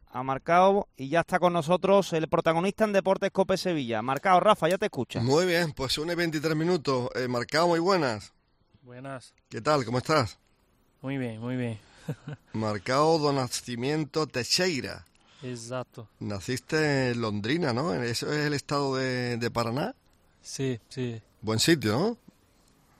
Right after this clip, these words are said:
Speaker 3: Mm, para mí es lo mejor que tiene.
Speaker 2: <laughs> Claro que sí, hombre.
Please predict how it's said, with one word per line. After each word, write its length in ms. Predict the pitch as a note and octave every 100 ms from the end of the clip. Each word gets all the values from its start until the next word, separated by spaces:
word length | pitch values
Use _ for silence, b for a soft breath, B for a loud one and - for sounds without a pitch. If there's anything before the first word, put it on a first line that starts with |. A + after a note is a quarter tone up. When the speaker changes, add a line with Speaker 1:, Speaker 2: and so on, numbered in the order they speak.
| -
Speaker 3:
Mm, 280 | B2 B2 A#2+
para 320 | - B2+ B2
mí 200 | B2 C#3 D3+
es 60 | C#3+
lo 100 | C3
mejor 360 | C3 A#2+ A#2+
que 120 | A2+ -
tiene. 360 | - B2 A#2+ G#2 - D#3+ -
Speaker 2:
<laughs> 320 | D3 D3 -
Claro 280 | G#2 A2 A#2
que 120 | A2
sí, 140 | A2
hombre. 360 | A#2+ A2 A#2